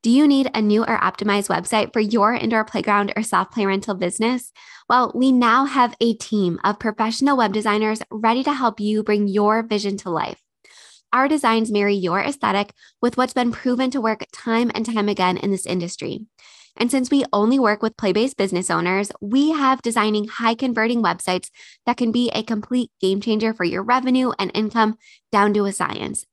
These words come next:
And we make it really affordable. Head to the show notes for example sites and pricing information. And yes, you can get the professional yet beautiful website of your dreams on the website platform of your choice for less than eight hundred dollars.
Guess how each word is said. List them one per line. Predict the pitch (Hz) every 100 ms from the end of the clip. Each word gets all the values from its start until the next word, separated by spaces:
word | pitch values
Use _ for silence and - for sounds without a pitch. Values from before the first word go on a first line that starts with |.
| -
And | 240 277
we | 285
make | 254 240
it | 240
really | - 190 202 202
affordable. | - - 180 165 - - - _ _ _ - _ _
Head | 233
to | 233
the | 269
show | 294 233
notes | 226 226
for | - 196 190
example | - - 277 262 262
sites | 262 240 233
and | 190
pricing | - 226 226 220
information. | 226 226 226 220 226 220 214 -
And | 208 208 196
yes, | 180 190 - - - _ _ _ -
you | 220
can | 226 269
get | 254 -
the |
professional | 208 185 - 269 - 269 269
yet | - 220 -
beautiful | - 202 233 262 254
website | 220 202 220 208
of | 202 190
your | 180 202
dreams | 233 196 202 202 - - _ -
on | 254 277
the | 294
website | 277 - 247 -
platform | 262 - 226 226 214 -
of | 190
your | 175 196 240
choice | 240 208 202 220 - _ _
for | - 254 254
less | 214 208 208 -
than | 220
eight | - -
hundred | 208 190
dollars. | - - - - -